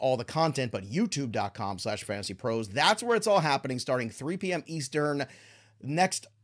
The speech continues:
Wednesday, August thirtieth. We've got Bus, we got league winners, we've got big guests, Jake Seeley, Dave Richard, Marcus Grant,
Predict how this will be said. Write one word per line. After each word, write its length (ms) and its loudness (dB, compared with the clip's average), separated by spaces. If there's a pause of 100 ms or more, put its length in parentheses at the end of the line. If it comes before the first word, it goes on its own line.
(160)
Wednesday, 800 4
August 480 4
thirtieth. 540 2
We've 180 -4
got 260 -2
Bus, 300 6
we 80 -2
got 220 0
league 200 0
winners, 400 4
we've 140 -2
got 240 2
big 220 4
guests, 340 4
Jake 300 4
Seeley, 400 -2
Dave 260 4
Richard, 320 2
Marcus 340 2
Grant, 460 0